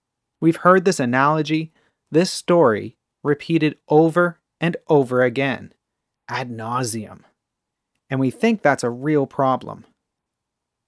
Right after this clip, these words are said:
Just the other day on Facebook, we posted this. "Food is blank." Of the wildly varied and often interesting responses, fuel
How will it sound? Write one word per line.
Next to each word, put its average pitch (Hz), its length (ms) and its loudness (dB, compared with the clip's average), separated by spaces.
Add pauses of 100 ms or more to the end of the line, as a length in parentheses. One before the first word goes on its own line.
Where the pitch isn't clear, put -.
(280)
Just 202 240 2
the 180 140 4
other 151 180 2
day 131 160 0
on 110 200 -2
Facebook, 143 500 -2 (400)
we 190 80 -4
posted 135 460 -2
this. - 400 -12 (760)
"Food 214 560 2
is 147 460 -2 (640)
blank." 139 500 -4 (1200)
Of 131 120 -2
the 127 100 0
wildly 160 460 2
varied 147 460 0
and 127 160 -4
often 120 380 -2
interesting 117 680 -4
responses, 151 840 -4 (500)
fuel 170 640 0